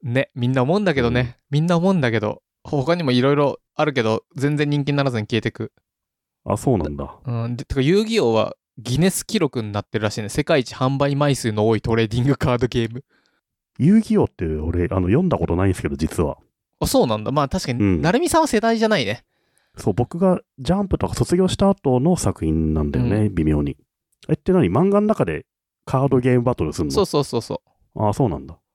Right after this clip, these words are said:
Speaker 1: で、そのカードゲームがは-、実際に売ってるって話なんだけど。
Speaker 2: うん。それは売れるよね。
Speaker 1: うん。それは漫画が人気になってたら売れるし、あと、
Speaker 2: うん。
Speaker 1: ゲームの、いや、僕もやったことないし、ちょっと多分世代じゃない、いや、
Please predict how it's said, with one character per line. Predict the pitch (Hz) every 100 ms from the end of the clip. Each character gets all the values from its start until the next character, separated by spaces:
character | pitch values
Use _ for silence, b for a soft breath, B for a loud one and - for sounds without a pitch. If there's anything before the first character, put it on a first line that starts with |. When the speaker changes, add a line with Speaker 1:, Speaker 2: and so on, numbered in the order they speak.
| _ _ _ 320
Speaker 1:
で、 | 160
そ | - 170
の | 175 170
カ | - 175
ー |
ド | 170
ゲ | 175 175
ー |
ム | 175
が | 202
は-、 | 120
実 | 123
際 | 131 120
に |
売 |
っ | 113
て | 117
る | 107
っ |
て | 110
話 | 107 -
な |
ん | 127
だ |
け | -
ど。 | -
Speaker 2:
う | 110 95 85 76 69 65
ん。 |
そ | - 170
れ |
は | 160
売 | 120
れ | 139
る |
よ | 110 65
ね。 | 69 67 - _ _ _ _ _ _ -
Speaker 1:
う | 113
ん。 | 104 101 - -
そ | -
れ | 151
は | 160
漫 | 175
画 |
が | 165
人 | 160 160
気 | 160
に | 156
な |
っ | 151
て | -
た | 110
ら |
売 | 117
れ | 131
る | 135
し、 | - 104 -
あ | 139
と、 | 113 - b b 101
Speaker 2:
う |
ん。 | 85 76 69 - _ -
Speaker 1:
ゲ | 131 240 330
ー |
ム | 208
の、 | 131 - _ 160
い | 156
や、 | 139
僕 | 147 240
も | 254 233 - - _ _ _ _ _ _ 160
や | 160
っ |
た | 220
こ | 214
と | 143
な | 127
い | 123
し、 | 127
ち | -
ょ | -
っ |
と | -
多 | 160
分 | 123 110 107
世 | - 131
代 | 139 135
じ |
ゃ | 131
な | 127
い、 |
い | - - - _ _
や、 | 160